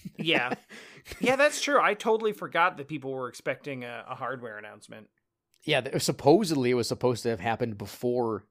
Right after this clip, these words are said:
Speaker 1: E three. That's what everybody was saying, was that Nintendo was going to announce it prior to, but these are, I mean, turns out that rumors are rumors.
Speaker 2: Yep.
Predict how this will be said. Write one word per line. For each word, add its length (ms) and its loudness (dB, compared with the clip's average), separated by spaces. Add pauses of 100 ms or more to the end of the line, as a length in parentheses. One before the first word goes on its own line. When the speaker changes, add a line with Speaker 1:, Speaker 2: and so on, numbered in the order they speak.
(100)
Speaker 1:
E 160 -10
three. 420 -8 (540)
That's 240 -2
what 260 -4
everybody 360 -4
was 140 -4
saying, 160 -6
was 100 -4
that 120 -4
Nintendo 300 -6
was 140 -4
going 240 -6
to 100 -10
announce 320 -10
it 120 -8
prior 300 -6
to, 140 -8
but 160 -8
these 200 -2
are, 200 0 (480)
I 80 -8
mean, 240 -10
turns 280 -8
out 200 -2
that 280 -6
rumors 380 -8
are 100 -6
rumors. 460 -10 (320)
Speaker 2:
Yep. 260 -2